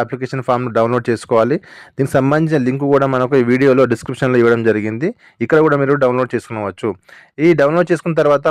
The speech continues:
మనము ఇక్కడ మనకు ఆ ఫామ్ కనుక చూస్తే జవహర్ నవో-, నవోదయ విద్యాలయ సెలక్షన్ టెస్ట్ టూ థౌజండ్ ట్వంటీ ఫైవ్ సర్టిఫికేట్ అని ఉందడ. అంటే మనకు ఈ న-, జేఎన్విడబ్ల్యూ అంటే నవోదయ సంబంధించిన అప్లికేషన్ ఫామ్ ఇది. తర్వాత last date for submission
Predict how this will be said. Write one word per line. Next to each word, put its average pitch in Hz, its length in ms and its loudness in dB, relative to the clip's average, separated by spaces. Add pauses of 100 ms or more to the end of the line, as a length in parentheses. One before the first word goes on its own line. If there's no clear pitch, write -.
మనము 139 260 -4 (440)
ఇక్కడ 156 200 -4 (160)
మనకు 139 280 -6
ఆ 123 140 0
ఫామ్ 143 320 0
కనుక 151 220 0 (160)
చూస్తే 143 360 -2 (140)
జవహర్ 131 520 0
నవో-, 135 320 -4
నవోదయ 131 400 0 (640)
విద్యాలయ 139 380 2
సెలక్షన్ 131 480 -4 (140)
టెస్ట్ 123 240 -2 (120)
టూ 135 120 -2
థౌజండ్ 131 320 2
ట్వంటీ 120 240 -2
ఫైవ్ 131 220 0
సర్టిఫికేట్ 113 520 -4
అని 139 100 -2
ఉందడ. 113 260 -2 (680)
అంటే 147 160 0
మనకు 160 300 0 (340)
ఈ 151 140 0 (100)
న-, 135 200 -2 (160)
జేఎన్విడబ్ల్యూ 156 600 2
అంటే 151 120 -4
నవోదయ 147 420 4
సంబంధించిన 143 380 -6
అప్లికేషన్ 123 400 -6
ఫామ్ 117 220 -2
ఇది. 101 160 -2 (440)
తర్వాత 156 240 -2
last 143 340 2
date 160 220 0
for 175 80 2
submission 151 480 -2